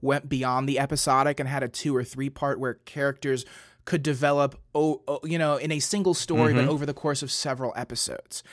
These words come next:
Speaker 1: Um, this provides that luxury that maybe you didn't have when you were trying to tie everything up within forty-two minutes, you know?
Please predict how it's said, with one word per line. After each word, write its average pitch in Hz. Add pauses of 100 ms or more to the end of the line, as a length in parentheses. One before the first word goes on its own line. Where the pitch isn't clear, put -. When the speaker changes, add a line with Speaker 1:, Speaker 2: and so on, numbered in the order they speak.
(340)
Speaker 1:
Um, 131
this 143
provides 135
that 127
luxury 131
that 120
maybe 131
you 131
didn't 202
have 143
when 135
you 127
were 131
trying 127
to 120
tie 123
everything 120
up 117
within 117
forty-two 110
minutes, 101
you 113
know? 110